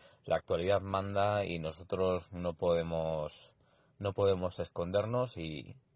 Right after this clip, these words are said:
al igual que otros, se esconden debajo de, de la sábana como un niño pequeño cuando tiene miedo.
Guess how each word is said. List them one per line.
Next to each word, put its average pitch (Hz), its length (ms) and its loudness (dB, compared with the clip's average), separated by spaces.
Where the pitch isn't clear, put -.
al - 120 -6
igual 120 300 2
que - 180 -6
otros, 120 480 -2
se - 120 -6
esconden 92 440 -2
debajo 87 400 4
de, 78 340 -2
de 87 160 -4
la 78 120 -4
sábana 87 400 0
como 82 200 -6
un 82 100 -8
niño 82 240 -8
pequeño 92 440 -6
cuando 82 240 -6
tiene 78 200 -10
miedo. 90 320 -10